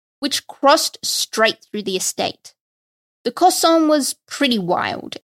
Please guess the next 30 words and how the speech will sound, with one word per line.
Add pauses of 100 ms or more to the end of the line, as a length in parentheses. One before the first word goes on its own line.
with
many
a
marsh
popping
up
along
its
banks
and
around
the
chateau, (800)
forcing
Jacques
de
Cersei (220)
to
comment (120)
in
fifteen
seventy-six, (480)
"The
Cosson (100)
in
no
way (160)
echoed (120)
the
magnificence